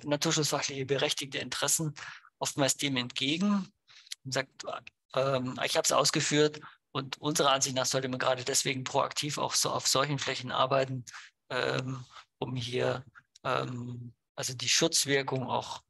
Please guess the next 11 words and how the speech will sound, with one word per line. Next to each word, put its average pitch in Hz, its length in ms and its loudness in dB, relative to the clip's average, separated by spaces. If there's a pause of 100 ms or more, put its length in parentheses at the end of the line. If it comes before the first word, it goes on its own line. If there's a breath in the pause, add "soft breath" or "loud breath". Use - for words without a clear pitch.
sozusagen 127 640 -2
auf - 140 -4
den 123 200 -6
Restflächen 127 520 -4
zu 131 100 0
erhalten 147 540 -2 (280 soft breath)
und 151 120 2
auch 165 140 6
um 170 180 0
solche 160 240 4
Dinge 147 380 2